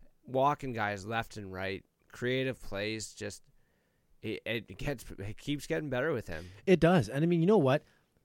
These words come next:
Speaker 2: This is not a knock against Mitch Marner because he has been good all year. But the question remains, why is he so much better when Matthews is out? Is that an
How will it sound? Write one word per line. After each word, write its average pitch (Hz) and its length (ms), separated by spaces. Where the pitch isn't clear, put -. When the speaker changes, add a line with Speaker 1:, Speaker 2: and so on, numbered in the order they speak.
Speaker 2:
This 165 200
is 196 100
not 170 160
a 143 60
knock 127 320
against 120 320
Mitch 117 220
Marner 107 280
because 98 320
he 139 240
has 127 200
been 113 180
good 107 220
all 113 340
year. 98 480
But 143 160
the 156 80
question 214 560
remains, 127 520
why 131 320
is 262 240
he 175 120
so 156 200
much 156 320
better 110 480
when 131 400
Matthews 120 440
is 104 160
out? 107 220
Is 131 160
that 202 220
an 127 160